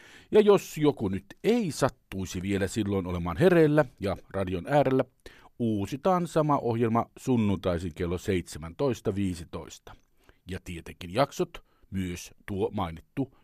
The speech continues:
Jorma Uotisen jakso, löytyvät Areenasta. Jarmo puolestaan on tohkeissaan, hänen oma ilmaisunsa,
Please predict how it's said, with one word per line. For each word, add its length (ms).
Jorma 320
Uotisen 480
jakso, 360
löytyvät 580
Areenasta. 800
Jarmo 360
puolestaan 520
on 200
tohkeissaan, 840
hänen 480
oma 340
ilmaisunsa, 580